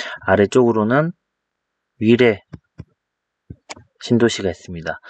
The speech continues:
그리고 동쪽으로 조금 더 지나가면은 하남시가 있죠. 가운데 지역을 저희들은 송파구라고 얘기를 합니다.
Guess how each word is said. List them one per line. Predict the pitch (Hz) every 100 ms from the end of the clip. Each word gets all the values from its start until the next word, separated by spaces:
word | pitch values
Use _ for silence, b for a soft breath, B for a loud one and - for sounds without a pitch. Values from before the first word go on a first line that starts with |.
| B B B
그리고 | - 127 135 147 143 127
동쪽으로 | - 113 120 170 151 151 151 131 -
조금 | 185 170 - 175 180 170
더 | 165 165 170
지나가면은 | - - 113 117 110 110 101 101 131 151 -
하남시가 | - 143 147 120 87 _ _ - - 113 98
있죠. | 87 - 143 -
가운데 | - - 104 131 147 135
지역을 | 113 - 98 90 90 110 123 131 _ _ _ _
저희들은 | - 90 82 101 107
송파구라고 | - 117 113 - 110 104 - 101 95 101 113
얘기를 | 87 78 92 87
합니다. | - 98 87 82